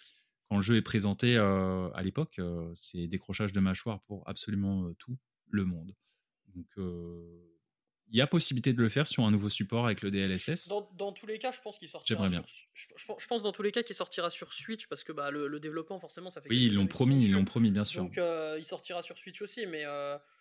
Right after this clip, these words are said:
Speaker 2: d-, dans tous les cas, je pense que les gros jeux, et, euh, Tears of the Kingdom en fait partie, euh, sur la prochaine console, euh, ils,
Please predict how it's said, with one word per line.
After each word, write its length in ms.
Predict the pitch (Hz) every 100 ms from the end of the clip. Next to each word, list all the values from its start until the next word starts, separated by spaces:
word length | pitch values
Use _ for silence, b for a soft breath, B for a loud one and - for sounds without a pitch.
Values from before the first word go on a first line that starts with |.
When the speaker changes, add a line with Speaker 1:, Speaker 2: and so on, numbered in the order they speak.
| b b _ -
Speaker 2:
d-, 120 | 156
dans 180 | 165 175
tous 100 | 196
les 100 | 202
cas, 160 | 240
je 120 | 185
pense 200 | 185 208
que 120 | - 175
les 100 | 165
gros 300 | 147 170 170
jeux, 340 | 208 240 233 _ -
et, 180 | 165 151
euh, 260 | 135 135
Tears 220 | 135 160
of 120 | 156 151
the 80 |
Kingdom 440 | 143 160 156 165 175
en 60 |
fait 120 | 143 139
partie, 360 | 139 - 214
euh, 120 | 175
sur 120 | 147 147
la 80 |
prochaine 300 | 135 147 143
console, 380 | 135 143 185 180
euh, 100 | 143
ils, 120 | 139